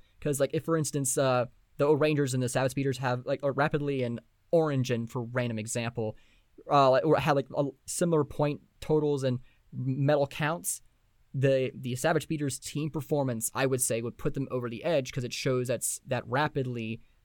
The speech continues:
performs better. Like, one, its contributions to its team's, uh, victory, uh, are definitely likely,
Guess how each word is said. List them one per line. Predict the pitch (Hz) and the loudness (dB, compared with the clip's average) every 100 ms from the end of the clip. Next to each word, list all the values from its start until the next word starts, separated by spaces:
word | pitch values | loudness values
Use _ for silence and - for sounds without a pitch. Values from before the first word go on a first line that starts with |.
| - | -6
performs | 139 139 131 120 | -4 -2 -2 -2
better. | 123 160 143 | 2 2 4
Like, | 151 - - | 2 0 -10
one, | 143 160 151 139 - _ | 0 2 2 -2 -8 _
its | 147 131 | -6 -4
contributions | 156 143 127 131 139 139 | -2 -2 -2 -4 -4 -6
to | - | -4
its | 131 | -8
team's, | - 135 127 123 90 - | -6 -4 -4 -4 -10 -2
uh, | 131 123 | 2 2
victory, | 127 180 139 135 127 - _ _ _ - | 2 -2 0 -2 -4 -8 _ _ _ 0
uh, | 131 127 123 117 - _ _ - | 4 6 4 2 -2 _ _ 2
are | 139 135 | 4 4
definitely | 127 123 131 120 | 2 0 0 0
likely, | 135 202 147 131 127 | 0 0 0 -4 -4